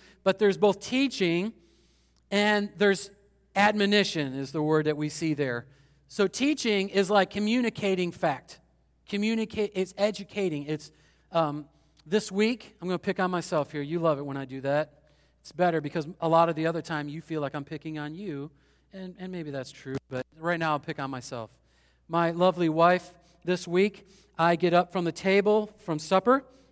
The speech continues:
and I grab my dirty dishes, which I'm already feeling very proud of myself, you know. And I'm walking towards the kitchen, and she teaches me, she instructs me, she lets me know that the dishwasher is empty.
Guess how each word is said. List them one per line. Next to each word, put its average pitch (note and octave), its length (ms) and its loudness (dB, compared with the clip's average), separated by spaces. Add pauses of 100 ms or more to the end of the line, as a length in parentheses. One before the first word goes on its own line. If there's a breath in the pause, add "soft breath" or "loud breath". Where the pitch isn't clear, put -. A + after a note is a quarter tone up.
and F#3 120 0
I F#3 120 0
grab G#3+ 420 4
my G#3+ 140 2
dirty G#3 260 2
dishes, F#3 580 -4 (640)
which F3 200 -6
I'm E3+ 140 0
already E3 280 2
feeling D3+ 300 -2
very D3+ 180 -2
proud D#3+ 260 2
of B2 100 -6
myself, C3 480 -6
you C#3+ 100 -8
know. C#3+ 220 -8 (560 soft breath)
And G3 380 4
I'm G#3+ 300 6
walking A#3 460 8
towards A#3+ 300 2
the A#3 80 -8
kitchen, B3 440 2 (280 loud breath)
and B3+ 220 2
she C#4+ 180 -2
teaches C4+ 680 -2
me, F3+ 300 0
she B3+ 280 -4
instructs A#3+ 600 0
me, F#3+ 400 -2 (240 soft breath)
she B3 180 -6
lets C4+ 260 2
me C4+ 140 -2
know C4 320 2 (240 soft breath)
that A#3+ 160 0
the B3 80 -6
dishwasher A3+ 960 -6
is F3+ 180 -10
empty. D3 360 -14